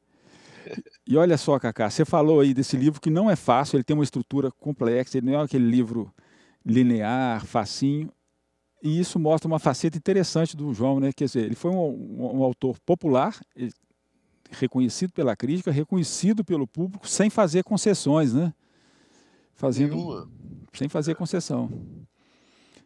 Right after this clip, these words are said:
Speaker 1: É, isso
Speaker 2: Eu
Speaker 1: é
Speaker 2: nu-, eu nunca li, mas eu go-, gostaria muito de ler um,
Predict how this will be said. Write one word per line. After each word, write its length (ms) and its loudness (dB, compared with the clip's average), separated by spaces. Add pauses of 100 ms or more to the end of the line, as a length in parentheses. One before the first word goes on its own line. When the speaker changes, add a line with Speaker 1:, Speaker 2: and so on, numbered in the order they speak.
(220)
Speaker 1:
É, 120 -8
isso 140 -4
Speaker 2:
Eu 40 2
Speaker 1:
é 120 2
Speaker 2:
nu-, 100 -4
eu 80 -2
nunca 260 0
li, 200 2
mas 160 2
eu 60 -12
go-, 220 -6
gostaria 460 -2
muito 240 -10
de 140 -10
ler 340 2
um, 760 -10